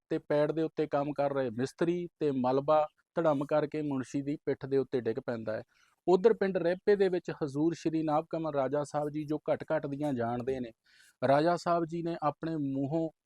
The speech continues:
ਕਹਿੰਦੇ ਇੱਕ ਸ਼ਬਦ ਉਚਾਰਿਆ ਹੈ, ਅਚਾਨਕ ਕਿਹਾ ਹੈ, "ਉਹ," ਤੇ ਅੱਗੇ ਨੂੰ ਬਾਹਾਂ ਕਰ ਦਿੱਤੀਆਂ ਨੇ।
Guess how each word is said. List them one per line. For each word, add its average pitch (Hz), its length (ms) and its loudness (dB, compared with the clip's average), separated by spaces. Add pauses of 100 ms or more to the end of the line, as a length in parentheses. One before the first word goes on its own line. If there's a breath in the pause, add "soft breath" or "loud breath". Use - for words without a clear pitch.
(120)
ਕਹਿੰਦੇ 160 300 0
ਇੱਕ 160 140 -4
ਸ਼ਬਦ 147 340 -2
ਉਚਾਰਿਆ 131 520 2
ਹੈ, 120 160 -4 (600)
ਅਚਾਨਕ 170 420 6
ਕਿਹਾ 147 340 0
ਹੈ, 135 180 -2 (260)
"ਉਹ," 190 320 6 (640)
ਤੇ 156 140 0 (200)
ਅੱਗੇ 156 240 2
ਨੂੰ 165 140 2
ਬਾਹਾਂ 143 260 -2
ਕਰ 127 200 -4
ਦਿੱਤੀਆਂ 120 400 -4
ਨੇ। 117 100 -10